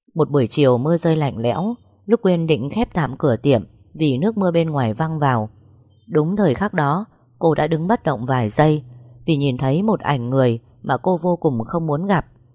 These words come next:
Khi Việt đứng trước mặt, Quyên mới chợt nhận ra người đàn ông lén lút ở cửa hôm Tuyền ghé qua chính là anh ta. "Em sống tốt đến vậy sao? Liên quan gì đến anh? Thảo nào em lại từ chối anh?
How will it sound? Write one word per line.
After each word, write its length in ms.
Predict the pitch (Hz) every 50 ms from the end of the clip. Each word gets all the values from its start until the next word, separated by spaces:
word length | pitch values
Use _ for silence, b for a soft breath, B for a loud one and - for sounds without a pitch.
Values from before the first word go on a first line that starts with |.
| _ _ _ _ _ _ _ _ _
Khi 180 | - - 190 170
Việt 200 | 143 147 131 - -
đứng 180 | 139 139 165
trước 180 | - - 254 220
mặt, 220 | 190 160 123 b b b b b b b
Quyên 180 | - 190 175 160
mới 140 | 151 147 160
chợt 160 | - 196 160 -
nhận 260 | 120 123 120 - 107
ra 340 | 131 156 151 151 151 147 b b b b b b b _
người 100 | 160 151
đàn 120 | 139 127
ông 200 | 123 139 160 165
lén 200 | 165 151 143 147
lút 200 | 175 202 247 269
ở 180 | - - 160 131
cửa 280 | - - 151 123 104 -
hôm 200 | 170 185 175 175 -
Tuyền 260 | - 151 135 117 110
ghé 200 | 113 131 131 147
qua 320 | - - 180 175 165 160 151 b b b b b b -
chính 360 | - 160 151 170 220 247 214
là 140 | 175 143 120
anh 260 | - - 147 147 143
ta. 320 | - 151 147 143 143 143 - - - _ _ _ _ _ _ _ _ _ _ _ _ _ _ _ _ _ _ _ _ _ _
"Em 300 | - 160 156 147 151 143
sống 220 | - 147 135 147
tốt 160 | 147 202 226 -
đến 180 | 156 151 180
vậy 220 | 175 185 151 117 -
sao? 300 | - - 143 143 143 143 - _ _ _ _ _ _ _ _ _ _ _
Liên 200 | 180 185 175 175
quan 180 | 170 170 156
gì 160 | 151 147 120
đến 160 | 113 120 131 175
anh? 280 | - 180 180 175 175 170 - _ _ _ _ _ _ _ _ _ -
Thảo 180 | 147 131 113
nào 500 | 110 117 117 117 117 120 131 139 139 120 - _ _ _
em 260 | - 156 160 156 151
lại 160 | 147 139 -
từ 220 | - - 139 117 110 -
chối 240 | - 127 135 175
anh? 300 | 196 165 170 165 170 170